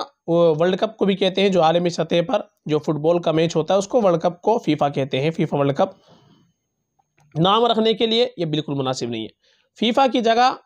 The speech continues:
आप या तो आफीफ़ा नाम रखें। आफीफ़ा, इसके माने आते हैं पाक दामन,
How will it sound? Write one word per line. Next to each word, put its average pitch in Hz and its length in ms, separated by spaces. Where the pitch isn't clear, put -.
आप 175 180
या 180 120
तो 196 120
आफीफ़ा 165 500
नाम 185 200
रखें। 190 280
आफीफ़ा, 208 540
इसके 165 220
माने 165 200
आते 160 180
हैं 214 140
पाक 147 240
दामन, 156 360